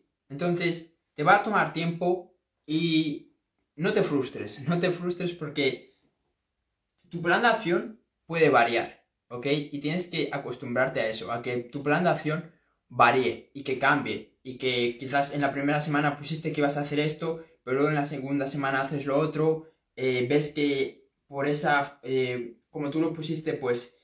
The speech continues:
no es la mejor vía para lograr ese objetivo y tienes que, tienes que adaptarte, ¿ok? Entonces no pasa nada si tienes que adaptarte, si tienes que ser flexible,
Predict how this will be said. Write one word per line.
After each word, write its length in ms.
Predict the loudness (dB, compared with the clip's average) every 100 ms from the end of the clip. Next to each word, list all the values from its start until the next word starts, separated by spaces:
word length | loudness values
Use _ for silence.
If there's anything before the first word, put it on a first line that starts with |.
| _ _
no 200 | -6 -2
es 100 | 0
la 120 | 2
mejor 300 | 2 2 0
vía 260 | 4 4 6
para 160 | 4 2
lograr 320 | 2 0 0
ese 180 | 0 -2
objetivo 500 | -4 -2 2 4 4
y 60 |
tienes 320 | 2 -2 -4
que, 600 | -4 0 2 0 -4 -12 _ -8
tienes 240 | -6 -2
que 80 | 0
adaptarte, 680 | 0 4 2 2 -2 -4 -6
¿ok? 160 | -6 -2 0 -2
Entonces 380 | -6 -4 0 0
no 120 | 2
pasa 240 | 4 2 2
nada 240 | 2 2
si 200 | 0 -4
tienes 240 | -4 -4 -2
que 80 |
adaptarte, 800 | -2 0 2 0 0 -6 -8 -18
si 200 | -18 -12
tienes 320 | -6 -4 -4 -4
que 100 | -2
ser 240 | 0 0
flexible, 800 | -2 -6 -2 0 0 0 -8 _